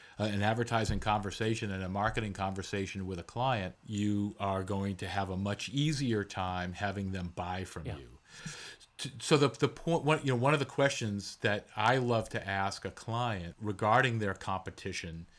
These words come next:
Speaker 1: because sometimes it's funny, sometimes you'll meet with a client and you'll go, "So who's your competition?"
Speaker 2: Yeah.
Speaker 1: And they'll go, "Well, just me. I compete with myself. I, I really don't have any competition.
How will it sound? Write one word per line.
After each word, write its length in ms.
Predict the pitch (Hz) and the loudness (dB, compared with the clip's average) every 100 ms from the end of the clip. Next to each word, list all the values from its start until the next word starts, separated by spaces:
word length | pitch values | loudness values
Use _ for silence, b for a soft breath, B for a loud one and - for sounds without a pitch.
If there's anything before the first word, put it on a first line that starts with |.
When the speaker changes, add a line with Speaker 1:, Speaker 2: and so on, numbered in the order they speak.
| b b b _ _ - | b b b _ _ -4
Speaker 1:
because 200 | 117 131 | 0 2
sometimes 520 | 180 170 131 113 - - _ _ _ _ | 6 6 4 2 -8 -18 _ _ _ _
it's 140 | 107 - | -10 -4
funny, 240 | 120 110 | 0 0
sometimes 400 | 90 113 117 101 | 0 0 2 0
you'll 120 | 98 | 0
meet 120 | 107 98 | -4 -4
with 100 | 90 | -6
a 40 | |
client 360 | - 101 104 95 - | -4 -2 -2 -4 -6
and 240 | 101 90 92 B B - | -8 -6 -8 B B -8
you'll 100 | 95 | -4
go, 240 | 95 90 B B | -4 -4 B B
"So 480 | - - 123 113 - - - | -4 6 6 6 0 -16 0
who's 220 | - 208 | 6 6
your 100 | 196 | 6
competition?" 640 | 180 147 151 165 143 - 98 | 8 8 6 4 4 2 0
Speaker 2:
Yeah. 120 | 98 - B B B B B | -8 -12 B B B B B
Speaker 1:
And 100 | 107 | 6
they'll 100 | 98 | 8
go, 300 | 98 92 92 B B B B | 8 6 4 B B B B
"Well, 360 | 104 123 120 117 | 10 12 12 8
just 280 | - 120 117 | 6 6 6
me. 300 | 104 98 82 82 | 4 2 2 4
I 120 | 113 | 4
compete 360 | 123 117 139 | 4 4 2
with 140 | 143 147 | 2 2
myself. 580 | 135 131 110 104 101 101 | 2 4 2 2 0 -2
I, 180 | 101 | -2
I 120 | 95 101 | -2 0
really 240 | 123 165 | 2 4
don't 140 | 180 | 4
have 180 | 156 151 | 2 2
any 120 | 110 | 0
competition. 600 | 95 92 85 - 82 76 | -6 -8 -8 -10 -12 -10